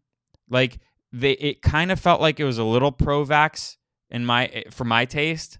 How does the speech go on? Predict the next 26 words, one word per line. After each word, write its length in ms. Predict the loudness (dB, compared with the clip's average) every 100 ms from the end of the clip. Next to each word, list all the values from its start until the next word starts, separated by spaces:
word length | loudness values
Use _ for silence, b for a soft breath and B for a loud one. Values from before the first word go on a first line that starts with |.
| -8
Like, 200 | -6 -6
it, 120 | -6
it, 240 | -6 -6
it 80 | -4
definitely 300 | -2 -2 -2
felt 240 | 0 0 2
like 160 | 0
that. 180 | -2 -2
But 120 | -2
then 240 | -2 -4 -6 b b
towards 220 | -4 -2
the 80 | 0
end, 140 | 0 0
it 40 |
was 160 | 0 -2
like, 160 | -4
"Well, 320 | 0 2 2 -2
some 220 | -8 -8
people, 520 | -6 -6 -2 -2 -4 _
uh, 220 | -4 -2 -2
are 200 | 0 0
against 360 | -2 -6 -6
it." 200 | -4 -4 -4
And, 240 | -10 -10 _ b b b _
I 100 | -6
mean, 260 | -4 -6